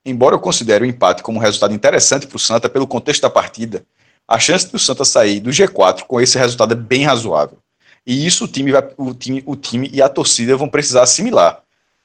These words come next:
Que é por isso que eu falei que não, não dá pra, ou, ou a vi-, ou se não for vitória, não serve.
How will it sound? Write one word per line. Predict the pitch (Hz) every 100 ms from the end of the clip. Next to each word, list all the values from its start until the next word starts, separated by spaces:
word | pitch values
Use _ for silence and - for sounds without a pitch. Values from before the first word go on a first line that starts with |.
| _
Que | - 135 147 160 -
é |
por | 117 160
isso | -
que |
eu |
falei | - 123 117
que | 123 113
não, | 120 135
não | 139
dá | 131 135
pra, | 139 -
ou, | 160 -
ou | 156
a | 143
vi-, | 139
ou | 139 131 120
se | - 170
não |
for | 151 156
vitória, | 139 - 135
não | 143
serve. | - 95 87 82